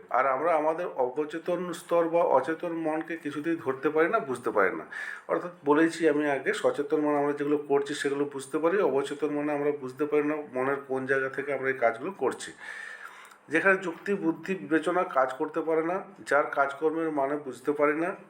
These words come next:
যেন সব এলোমেলো ও বিপর্যয় বলে মনে হয়, অর্থাৎ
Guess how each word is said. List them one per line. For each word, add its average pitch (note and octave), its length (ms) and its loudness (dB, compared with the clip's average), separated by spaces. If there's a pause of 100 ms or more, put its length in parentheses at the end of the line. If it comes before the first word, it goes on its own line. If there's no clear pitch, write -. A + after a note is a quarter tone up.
যেন C#3+ 200 4
সব D#3 280 0
এলোমেলো D3+ 560 4
ও C#3+ 40 2
বিপর্যয় C3+ 520 2
বলে D3 200 2
মনে D#3 200 0
হয়, F3+ 220 2 (440)
অর্থাৎ D3 360 0